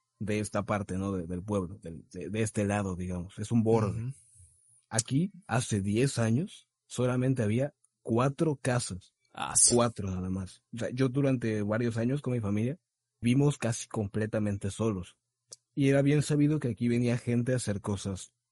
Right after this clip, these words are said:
Speaker 1: eh,
Speaker 2: No, pues,
Speaker 1: peligrosas,
Speaker 2: sí.
Speaker 1: turbias, raras, eh, en secreto.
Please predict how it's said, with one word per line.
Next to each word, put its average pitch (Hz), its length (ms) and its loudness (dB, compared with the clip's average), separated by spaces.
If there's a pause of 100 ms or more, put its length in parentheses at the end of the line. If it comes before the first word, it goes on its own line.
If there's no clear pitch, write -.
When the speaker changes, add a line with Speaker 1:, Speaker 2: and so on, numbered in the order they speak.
Speaker 1:
eh, 87 200 -12
Speaker 2:
No, 82 40 -14
pues, - 20 -20
Speaker 1:
peligrosas, 113 680 0
Speaker 2:
sí. - 80 -20
Speaker 1:
turbias, 117 560 0
raras, 113 460 -2
eh, 92 100 -8
en 95 300 -8
secreto. 110 520 -4